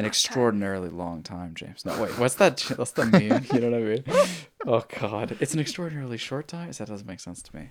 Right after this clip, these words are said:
Speaker 2: Um, but yeah. So there's that. And, um, fuck it. While we're stalling the intro of this.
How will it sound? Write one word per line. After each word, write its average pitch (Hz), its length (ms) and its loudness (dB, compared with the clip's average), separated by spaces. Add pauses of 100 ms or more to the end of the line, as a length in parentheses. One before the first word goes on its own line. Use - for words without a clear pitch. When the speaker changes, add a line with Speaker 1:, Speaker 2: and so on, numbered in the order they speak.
(120)
Speaker 2:
Um, 110 380 -6 (1600)
but 143 120 -2
yeah. 156 240 -2 (1300)
So 135 320 0
there's 123 260 0
that. 107 340 0 (1080)
And, 147 340 0
um, 147 520 -4 (260)
fuck 165 240 -2
it. 101 100 0
While 107 160 2
we're 123 80 0
stalling 117 320 -2
the 104 100 -2
intro 110 300 0
of 127 80 -6
this. 139 380 0